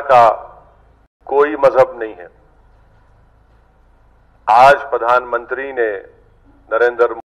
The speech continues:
मोदी ने बहैसियते प्रधानमंत्री आज के भूमि पूजन में शिरकत करके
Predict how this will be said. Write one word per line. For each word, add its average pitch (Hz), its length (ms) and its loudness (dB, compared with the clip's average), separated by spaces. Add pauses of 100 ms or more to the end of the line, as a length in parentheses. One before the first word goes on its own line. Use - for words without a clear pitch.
(140)
मोदी 120 320 -2
ने 131 160 -2 (120)
बहैसियते 120 800 -6 (300)
प्रधानमंत्री 117 920 -8
आज 113 340 -2
के 123 180 -14
भूमि 117 340 -16
पूजन 120 520 -6
में 123 80 -10
शिरकत - 520 -4
करके 107 360 -6